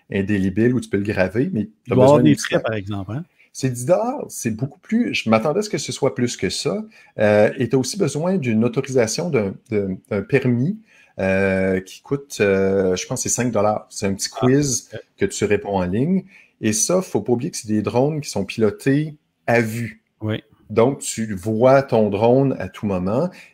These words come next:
Speaker 1: Et évidemment, tu dois voler dans des zones,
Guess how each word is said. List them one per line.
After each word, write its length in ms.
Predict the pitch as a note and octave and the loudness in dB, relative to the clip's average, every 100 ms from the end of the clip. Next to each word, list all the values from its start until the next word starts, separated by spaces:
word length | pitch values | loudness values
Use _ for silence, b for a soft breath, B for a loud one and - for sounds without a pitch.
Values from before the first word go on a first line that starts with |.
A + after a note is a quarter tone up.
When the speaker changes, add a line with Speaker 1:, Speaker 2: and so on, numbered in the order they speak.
| - | -2
Speaker 1:
Et 100 | C3 | 0
évidemment, 580 | C#3 - A2 G2+ A#2+ D3+ | 0 -4 -2 2 2 0
tu 120 | - | -2
dois 240 | G#2 G#2+ | 0 2
voler 440 | G2 G2+ F#2+ A#2 B2+ | 2 0 0 0 0
dans 160 | G2+ | 0
des 160 | F2+ F#2+ | -2 -2
zones, 500 | G2 A2 A#2+ B2 | 0 2 2 0